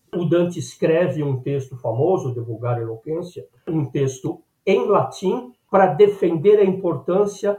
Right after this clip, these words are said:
da língua vulgar, da língua do, do dia a dia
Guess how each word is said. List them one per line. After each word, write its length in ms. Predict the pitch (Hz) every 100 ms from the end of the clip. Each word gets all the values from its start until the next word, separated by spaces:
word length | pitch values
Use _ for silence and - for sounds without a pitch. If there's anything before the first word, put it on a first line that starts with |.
| - _
da 180 | 143 147
língua 420 | 151 185 180 180
vulgar, 640 | 127 165 170 143 139 95 -
da 120 | 123
língua 420 | 123 156 156 160
do, 240 | 139 135 123
do 260 | 123 131
dia 200 | 120 156
a 20 |
dia 440 | 123 127 160 165